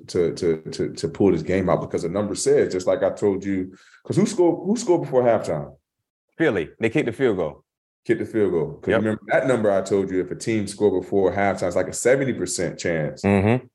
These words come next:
Speaker 1: of them winning the ball game. So always, you know, revert back to those numbers, you know, when something significant, you know, like that happens. So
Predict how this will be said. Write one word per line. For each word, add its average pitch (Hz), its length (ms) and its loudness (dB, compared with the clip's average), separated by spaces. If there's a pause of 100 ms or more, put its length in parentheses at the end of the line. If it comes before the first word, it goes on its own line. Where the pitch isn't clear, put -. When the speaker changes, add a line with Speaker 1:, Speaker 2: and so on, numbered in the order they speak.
(140)
Speaker 1:
of 82 100 -2
them 90 160 0
winning 87 180 -2
the 80 40 -4
ball 78 280 2
game. 71 320 -6 (480)
So 98 340 0
always, 113 720 0
you 123 60 -14
know, 104 120 -4
revert 90 420 -2
back 101 200 0
to - 80 -12
those 92 280 -2
numbers, 92 580 -2
you 95 80 -8
know, 95 80 -2
when 87 220 -2
something 101 400 -2
significant, 87 760 -4 (300)
you 95 100 -6
know, 85 140 0
like 90 340 2
that 90 220 2
happens. 78 420 -4
So 82 380 0